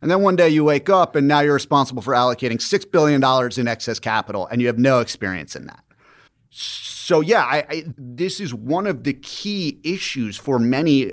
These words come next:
particularly in the tech and media world, that generate just enormous excess cash, is what do you do with it? To, to buybacks specifically, I think it's pretty simple.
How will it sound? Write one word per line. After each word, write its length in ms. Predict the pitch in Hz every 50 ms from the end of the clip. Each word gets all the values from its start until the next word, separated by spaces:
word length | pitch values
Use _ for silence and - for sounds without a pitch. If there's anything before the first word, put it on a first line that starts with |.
| - - _
particularly 640 | - 143 131 - 170 - 180 165 156 156 151 147
in 140 | 143 139 135
the 60 | 127
tech 300 | 127 - - 147 - -
and 140 | 139 123 123
media 280 | 139 151 165 165 139 113
world, 300 | 110 110 110 110 107 98
that 140 | 110 101
generate 500 | 113 98 98 123 139 147 139 117 110 104
just 220 | - 127 117 - -
enormous 480 | 127 113 117 123 123 120 123 113 -
excess 300 | - 117 - - 120 113
cash, 260 | - - 202 175 - -
is 100 | 110 -
what 100 | 120 123
do 60 | 113
you 60 | 113
do 140 | 113 170 151
with 120 | 110 87
it? 140 | 85 - - - - - - - _
To, 140 | - 202 196
to 140 | 202 - 220
buybacks 380 | 190 254 254 262 254 254 - -
specifically, 880 | - - - 165 - - 226 190 202 165 - 143 127 127 127 - - _ _ _ _ _ _ _ -
I 80 | 156
think 200 | - - 262 247
it's 120 | 247 - -
pretty 220 | - 214 196 165
simple. 420 | - - - 175 151 - - -